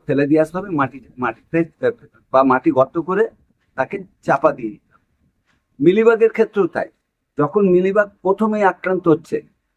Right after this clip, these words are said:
যে অংশটুকু আক্রান্ত হচ্ছে ওই জায়গাটা ছিঁড়ে ফেলে, কেটে ফেলে তাকে পুড়িয়ে দিন পাতাগুলোকে। যে আপ পোকার ক্ষেত্রে এক, প্রথম হচ্ছে এই সমস্যাকে দূর করা, অল্প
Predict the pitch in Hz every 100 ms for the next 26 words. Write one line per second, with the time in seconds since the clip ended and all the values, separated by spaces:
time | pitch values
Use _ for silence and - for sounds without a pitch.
0 | _ 156 196 202 220 220 226 220 220 185
1 | - 190 175 170 160 165 165 165 170 175
2 | 151 160 160 165 156 151 151 139 156 151
3 | 160 147 135 139 143 160 151 131 117 113
4 | 110 - _ _ _ _ _ _ _ _
5 | _ _ _ - 131 135 - 165 165 160
6 | 175 160 180 - 127 - _ _ - 151
7 | 190 185 185 170 160 170 156 160 175 170
8 | 156 170 175 185 196 165 156